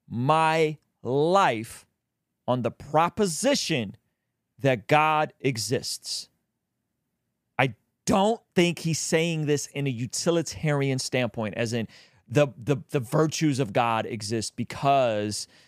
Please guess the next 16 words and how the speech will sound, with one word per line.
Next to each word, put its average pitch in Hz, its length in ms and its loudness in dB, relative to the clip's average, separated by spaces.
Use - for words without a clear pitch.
they're 123 220 0
helpful 120 540 0
to 131 180 -2
humanity 123 1300 -2
from, 120 680 0
right? 120 220 2
No, 151 120 0
no, 147 80 0
no. 127 100 0
He 131 140 0
said, 147 160 0
"I 123 160 2
will 110 120 -4
stake - 500 -2
my 135 200 2
life 127 580 0